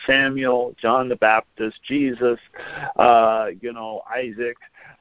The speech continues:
uh, uh, um, yeah, <laughs> throughout the scriptures, Lord, of women, uh, who are barren, crying out to you and asking for a child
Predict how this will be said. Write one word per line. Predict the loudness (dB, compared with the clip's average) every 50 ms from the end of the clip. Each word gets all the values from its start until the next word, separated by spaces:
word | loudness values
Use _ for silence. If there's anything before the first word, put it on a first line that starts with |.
| -4 -2
uh, |
uh, | 0 2 2 2 0 0 -2 -4 -6 -8 -6 -6 -6 -6 -6 -6 -8 -8 -10 -10
um, | -10 -10 -10 -12 -16 -20 _ _ _ _
yeah, | _ -14 -10 -8 -8 -8 -8 -12
<laughs> | -6 2
throughout | 6 6 6 6 4 -2 -8 -8 -10 -16
the | -18 -18 _
scriptures, | _ -12 -12 -12 -12 -12 -12 -10 -10 -10 -10 _ _ _ _ -20 _ _ _ _ _ -2
Lord, | 2 4 4 4 4 2 0 0 -4 -6 -8 -6 -2
of | -2 -2 -2 -4 -6
women, | -6 -2 -2 0 0 -2 -4 -6 -8 -12 -14 _ _ _ -20 -20 _ _ _ -8
uh, | -2 0 2 4 4 4 2 0 -2 -4 -8 -14 -14 -8
who | -4 0 4 4
are | 4
barren, | 4 4 2 2 2 0 -4 -6 -8 -10 _ _ _
crying | _ -8 -6 -4 -4 -4 -4 -6
out | -6 -6 -8 -8 _ -10
to | -10
you | -6 -4 -2 -2 0 0 -2 -4 -6 _ -16 -20 -20 _ _ _ 0
and | 2 4 4
asking | 4 4 2 0 -4 -10 -12 -10 -4
for | -2 0 0
a | -2
child | -4 -6 -6 -6 -4 -4 -4 -4 -4 -6 -6